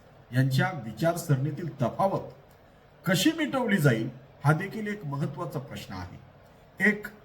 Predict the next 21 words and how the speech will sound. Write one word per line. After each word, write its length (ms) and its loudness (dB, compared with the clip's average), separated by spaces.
उद्धव 260 2
ठाकरेंना 580 0
लोकसभेमध्ये, 880 -2
विधानसभेच्या 720 6
निवडणुकांमध्ये 760 -4
मुस्लिमांनी 840 2
मतदान 360 4
केल्याचं 360 4
आपल्याला 260 -2
दिसलेलं 360 0
आहे. 200 0
ते 200 4
काहीसे 440 2
सेक्युलर 460 2
झालेले 420 2
आहेत 240 2
आणि 120 6
राज 320 8
ठाकरे 260 4
आहेत 260 4
तेवढेच, 380 0